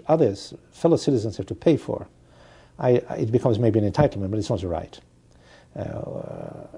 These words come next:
and there we get into a very sh-, shady or shadowy zone of people claiming entitlements as their rights,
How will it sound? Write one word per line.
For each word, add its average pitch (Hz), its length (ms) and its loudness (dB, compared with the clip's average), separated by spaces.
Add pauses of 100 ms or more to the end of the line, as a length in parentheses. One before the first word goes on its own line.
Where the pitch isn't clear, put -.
(240)
and - 420 -2
there 160 180 10
we 151 100 6
get 131 140 4
into 123 220 2
a 113 40 4
very 113 520 4
sh-, - 360 -12
shady 113 600 4 (580)
or 104 80 -4
shadowy 123 500 6
zone 110 600 4
of - 120 -10
people 127 240 -4
claiming 117 520 2
entitlements 107 540 -2
as 110 160 0
their 104 120 4
rights, 101 500 0